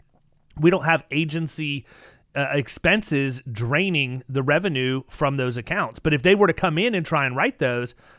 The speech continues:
I would immediately t-, tell them they had to flip them to the small business unit, right? 'Cause we do have a, have a person that does nothing but small business, but it's typically call-ins or, you know, just one-off stuff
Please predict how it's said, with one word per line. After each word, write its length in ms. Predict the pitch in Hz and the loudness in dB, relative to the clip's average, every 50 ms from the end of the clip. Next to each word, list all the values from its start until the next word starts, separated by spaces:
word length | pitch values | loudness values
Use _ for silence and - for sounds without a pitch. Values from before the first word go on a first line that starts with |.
| _ _ | _ _
I 100 | - 151 | 2 4
would 100 | 185 185 | 4 4
immediately 460 | 156 151 165 190 190 180 156 156 143 123 | 4 2 0 0 -2 -4 -2 -2 -4 -4
t-, 180 | - - 143 - _ - | -4 -6 -6 -6 _ 0
tell 140 | 160 151 | 0 0
them 120 | 147 143 139 | 2 2 0
they 80 | 143 | 2
had 100 | 135 139 | 0 0
to 40 | - | 0
flip 180 | - - 143 - | 0 -4 -2 -2
them 120 | - 131 | -2 -4
to 60 | 131 | -4
the 80 | 123 123 | -6 -8
small 220 | 120 - 139 123 | -6 -6 -6 -4
business 380 | 110 113 143 131 117 120 107 - | -4 -4 -6 -6 -6 -10 -10 -10
unit, 260 | 113 95 87 78 - _ _ _ _ _ _ _ _ _ _ _ _ _ | -12 -12 -14 -18 -20 _ _ _ _ _ _ _ _ _ _ _ _ _
right? 260 | - 131 123 131 - | -2 0 0 0 0
'Cause 160 | - 156 139 | -4 -4 -2
we 100 | 156 180 | 0 2
do 140 | 185 185 202 | 2 4 4
have 180 | 180 170 156 139 | 4 4 4 2
a, 200 | 151 156 160 143 | 0 -4 -4 0
have 220 | 139 147 143 127 | 0 0 0 0
a 60 | 151 | -4
person 360 | - 139 - 165 160 - - 139 | -8 0 0 0 0 0 -2 -6
that 60 | 135 | -2
does 220 | 127 156 143 123 117 | 0 0 -2 0 0
nothing 340 | 139 139 131 - 143 131 | -2 -2 -2 -2 -6 -4
but 340 | 120 127 147 135 117 120 _ - _ - _ - _ _ _ | 0 2 2 2 2 0 _ -12 _ -20 _ -20 _ _ _
small 340 | _ - - 160 170 160 143 | _ -10 -2 2 4 4 4
business, 380 | 123 147 175 175 160 139 139 - | 4 2 0 0 -2 -6 -8 -8
but 160 | - 139 135 | -8 -8 -8
it's 100 | 131 - | -8 -2
typically 420 | - 160 156 - 143 - 151 139 | -2 -2 0 0 -4 -4 -6 -6
call-ins 720 | - - 143 135 123 135 135 131 131 127 127 131 127 117 170 _ | -4 -4 -2 0 0 0 0 -2 -2 -2 -4 -6 -8 -10 -8 _
or, 480 | 156 143 135 135 131 127 120 120 120 - _ | -4 -2 -2 0 -2 -2 -2 -4 -8 -8 _
you 140 | 160 151 147 | -6 -4 -4
know, 200 | 135 127 123 113 117 147 | -2 -4 -4 -6 -8 -10
just 260 | 147 127 147 135 - _ _ _ _ _ _ _ _ _ _ _ _ _ _ _ _ _ _ _ _ _ _ _ - | -6 -4 -4 -6 -6 _ _ _ _ _ _ _ _ _ _ _ _ _ _ _ _ _ _ _ _ _ _ _ -10
one-off 420 | - 131 151 156 147 139 117 113 110 | -2 2 4 4 4 4 2 0 -2
stuff 460 | - - - 202 175 143 135 - - | -6 0 4 4 4 4 2 0 -6